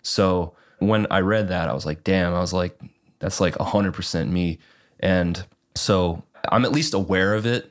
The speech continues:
that I'm like this. Uh, and I would like to,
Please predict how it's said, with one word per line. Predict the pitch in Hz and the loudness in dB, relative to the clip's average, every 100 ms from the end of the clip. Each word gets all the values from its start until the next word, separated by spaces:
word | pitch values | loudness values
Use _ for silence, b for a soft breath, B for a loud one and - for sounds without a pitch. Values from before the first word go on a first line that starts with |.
| _ - | _ 0
that | 95 - | 0 2
I'm | 92 90 87 87 - | 2 2 0 -2 -4
like | 87 82 82 - | -2 0 0 -2
this. | 95 98 107 - - B B B B B - | -2 0 0 -4 -10 B B B B B -4
Uh, | 90 85 85 | 0 2 0
and | - 90 85 80 - | 0 2 0 -2 -2
I | 95 | 0
would | 95 95 101 | 2 0 0
like | 92 90 - | 0 -2 -2
to, | - 90 85 85 | -2 0 0 -4